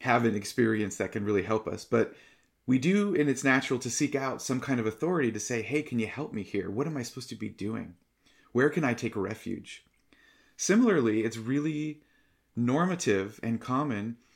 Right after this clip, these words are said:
for us to look at culture at large for feedback. Am I doing this correctly? Am I responding in the way that I'm supposed to?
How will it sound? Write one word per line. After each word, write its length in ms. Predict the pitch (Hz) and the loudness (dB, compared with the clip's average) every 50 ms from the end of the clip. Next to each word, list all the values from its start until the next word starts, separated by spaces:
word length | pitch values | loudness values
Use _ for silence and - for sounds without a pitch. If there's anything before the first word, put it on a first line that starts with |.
| _ _ _ | _ _ _
for 180 | - - 123 | -2 0 2
us 240 | 123 123 120 - - | 2 2 0 -2 -8
to 440 | - - 127 120 117 117 117 113 - - _ _ - | -8 -4 0 2 2 2 2 0 -4 -10 _ _ -8
look 400 | - 113 117 131 165 175 - - | -4 -2 2 2 2 0 0 -8
at 480 | 127 123 120 113 110 - - - - - | -8 -6 -6 -4 -6 -8 -10 -16 -18 -12
culture 400 | - - 131 123 120 - 127 113 | -4 -2 -2 -2 -2 0 -2 -2
at 140 | - - - | -2 -2 -6
large 640 | 147 190 214 180 120 113 113 120 120 - - _ _ _ _ _ _ _ _ _ _ _ _ _ _ _ _ | -4 -2 -2 -2 -2 -4 -6 -8 -12 -14 -16 _ _ _ _ _ _ _ _ _ _ _ _ _ _ _ _
for 160 | - - 135 | 0 0 0
feedback. 600 | 120 - - 123 110 92 - 80 80 - - - _ _ - - | 0 2 2 2 2 2 -2 -8 -8 -12 -18 -20 _ _ -8 -4
Am 160 | 127 135 135 | -2 0 0
I 80 | 127 | 0
doing 340 | 120 120 127 131 143 143 135 | -2 0 0 2 2 2 2
this 140 | 123 113 - | 0 -2 -4
correctly? 580 | - - 113 104 101 - - - 80 87 85 _ _ _ _ _ _ _ - _ - | -4 -4 -4 -4 -4 -4 -8 -10 -12 -12 -12 _ _ _ _ _ _ _ -18 _ -4
Am 140 | 113 127 131 | -2 0 2
I 60 | 131 | 2
responding 600 | 127 123 123 120 - - 120 123 135 135 131 123 | 2 0 0 -2 -2 -2 0 2 2 2 2 2
in 100 | 120 113 | 2 2
the 80 | 110 107 | 0 0
way 440 | 110 117 113 104 104 98 101 101 - _ _ - | 2 2 2 4 2 2 0 -2 -6 _ _ -4
that 120 | 113 110 | -2 -2
I'm 120 | 104 101 98 | -2 -2 -4
supposed 500 | - - 104 - - 107 107 - - - | -4 -4 -4 -2 -2 -2 -2 -2 -4 -10
to? 220 | - - 82 | -10 -10 -10